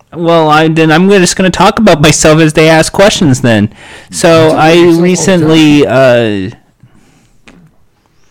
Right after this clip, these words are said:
Speaker 1: so, so recently, uh, you were talking Netflix. Uh, I, that, that, that's a weird thought, 'cause this is something I was thinking recently, and, uh, it brings me back to my, remember we had that argument about subscription boxes?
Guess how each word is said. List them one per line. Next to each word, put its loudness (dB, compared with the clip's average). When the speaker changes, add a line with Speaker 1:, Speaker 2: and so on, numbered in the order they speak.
Speaker 1:
so, 0
so 0
recently, 0
uh, 0
you 0
were 2
talking 0
Netflix. -2
Uh, -6
I, -2
that, -2
that, 0
that's -2
a 0
weird 0
thought, 0
'cause -2
this -2
is -4
something 0
I 0
was -2
thinking -6
recently, -4
and, 0
uh, -2
it 0
brings 0
me 0
back 0
to -4
my, 0
remember 0
we 2
had 0
that 0
argument 0
about 0
subscription -6
boxes? -6